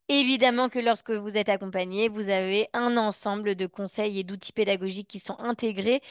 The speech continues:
pour vous aider à rédiger les parties. D'autres petits conseils, être clair et concis. Euh, on peut dire potentiellement la même chose dans une phrase de deux lignes que dans une phrase de vingt lignes.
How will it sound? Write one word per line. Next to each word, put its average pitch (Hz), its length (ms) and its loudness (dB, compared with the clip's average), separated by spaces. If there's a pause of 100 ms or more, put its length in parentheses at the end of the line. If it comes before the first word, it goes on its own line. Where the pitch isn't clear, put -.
(260)
pour 226 160 0
vous 214 240 0
aider 220 320 2
à 208 260 2
rédiger 202 460 0
les 220 120 4
parties. 208 380 -4 (1000)
D'autres 247 460 0
petits 220 360 -4
conseils, 254 680 2
être - 360 -4
clair 262 300 4 (260)
et 277 140 2
concis. 262 360 -4 (480)
Euh, 185 440 2 (140)
on 226 120 0
peut 254 200 0
dire 240 220 2 (200)
potentiellement 269 560 2
la 214 100 4
même 262 320 4
chose 277 320 -2
dans 214 140 -2
une 208 160 -8
phrase 220 240 -2
de 190 100 -6
deux 196 180 0
lignes 277 240 2
que 247 100 0
dans 202 160 0
une 202 180 -6
phrase 262 220 2
de 269 100 4
vingt 269 240 2
lignes. 208 320 -4